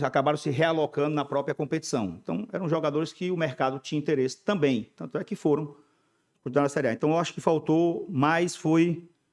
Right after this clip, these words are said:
esse comprometimento. E aí, infelizmente, a gente não, não alca-, alcançou o que queríamos, e fica aqui também os, novamente pedir desculpas e assumir a responsabilidade total por isso, porque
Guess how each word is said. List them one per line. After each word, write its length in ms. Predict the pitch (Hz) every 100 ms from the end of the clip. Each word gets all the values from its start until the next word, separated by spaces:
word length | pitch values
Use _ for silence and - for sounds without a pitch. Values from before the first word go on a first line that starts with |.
| _ _ _ _
esse 260 | - 151 160
comprometimento. 760 | 147 156 151 151 - 135 123 -
E 100 | 156
aí, 540 | 180 180 196 226 - _ _ _ _ _ _ _ -
infelizmente, 1000 | 160 - 165 139 147 165 170 180 - - _ -
a 120 | 131
gente 560 | 135 143 151 143 131 _ _ _ _ _ -
não, 380 | 135 139 135 131
não 140 | 135
alca-, 220 | 139 143
alcançou 480 | 131 127 139 123 131
o 20 |
que 120 | 123
queríamos, 580 | 147 165 156 180 202 - _ _ _ _ _ _ -
e 220 | 156 180
fica 320 | 175 180 180
aqui 440 | 165 147 160 170 - -
também 220 | 139 135
os, 100 | 147 -
novamente 440 | 143 156 147 147
pedir 260 | 147 147 147
desculpas 580 | 143 - 147 147 160 147
e 140 | 139
assumir 400 | 139 143 139 135
a 40 | 139
responsabilidade 1120 | 120 147 - 156 139 139 131 117 120 131 - _ _ _ _ _ _ _
total 680 | 160 147 - 139 143 151 147 123 -
por 140 | 147 131
isso, 180 | 143
porque 460 | - 143 143 147 -